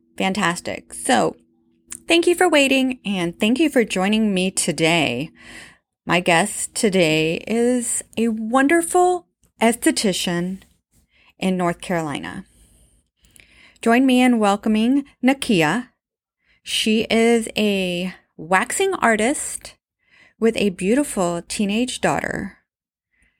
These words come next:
She's here today to share her story of motherhood and working in the beauty industry. Nakia was very resourceful during the pandemic and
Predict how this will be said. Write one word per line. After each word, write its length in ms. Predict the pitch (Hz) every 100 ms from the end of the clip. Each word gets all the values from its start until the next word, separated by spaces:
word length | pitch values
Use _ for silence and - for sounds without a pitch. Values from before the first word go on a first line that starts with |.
| _ _ _
She's 280 | - 285 285
here 200 | 302 311
today 400 | 320 262 202 196
to 120 | 202
share 340 | 185 202 185 185
her 180 | 202
story 580 | 220 - - 165 160 156
of 340 | - 160 165 _
motherhood 760 | 190 208 254 202 156 139 143 175 _ _ _ - - _ _ _ -
and 500 | 190 156 165 175 - _ _ -
working 260 | 202 220
in 120 | 185
the 60 | 180
beauty 240 | 175 175
industry. 600 | 156 - - - - - _ - - - - _ _ - -
Nakia 340 | 226 226 220 208
was 200 | 185 175
very 600 | 165 151 - 196 196 180
resourceful 640 | 160 143 156 151 - 147
during 260 | 143 151 147
the 60 |
pandemic 680 | 156 151 147 156 143 - -
and 560 | - 165 151 151 156 -